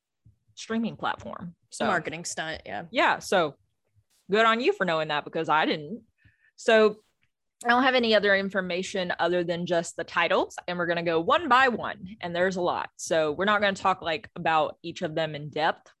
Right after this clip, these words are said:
Speaker 1: but we can just comment as we will. This first one, I know Annabelle is just itching to see.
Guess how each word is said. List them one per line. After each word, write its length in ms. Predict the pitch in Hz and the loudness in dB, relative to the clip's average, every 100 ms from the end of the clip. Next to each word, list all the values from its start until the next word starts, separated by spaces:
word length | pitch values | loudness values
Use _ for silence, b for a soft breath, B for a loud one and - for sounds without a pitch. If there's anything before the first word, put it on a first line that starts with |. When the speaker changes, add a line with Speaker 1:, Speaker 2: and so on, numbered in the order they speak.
| - | -4
Speaker 1:
but 220 | 160 139 | -2 -2
we 120 | 165 | -6
can 120 | 160 | -6
just 300 | 151 147 - - | -10 -12 -14 -18
comment 540 | - 185 147 139 156 - _ _ | -4 -2 -2 -8 -10 -18 _ _
as 160 | 151 - | -12 -8
we 120 | 151 | -8
will. 300 | 143 143 - B B B - | -6 -8 -12 B B B -6
This 140 | 208 | -2
first 280 | 254 269 269 | 4 4 4
one, 180 | 226 196 | 0 2
I 100 | 175 | 0
know 300 | 185 180 180 | 4 4 4
Annabelle 460 | - 185 175 170 151 | 2 -2 0 0 0
is 180 | 160 | -2
just 300 | - 156 - - _ _ _ _ _ _ | -8 -12 -14 -20 _ _ _ _ _ _
itching 680 | 247 233 - 190 135 90 147 _ | 4 4 4 -4 -6 -12 -18 _
to 80 | - | -12
see. 540 | 180 - 160 110 - | -10 -6 -6 -6 -14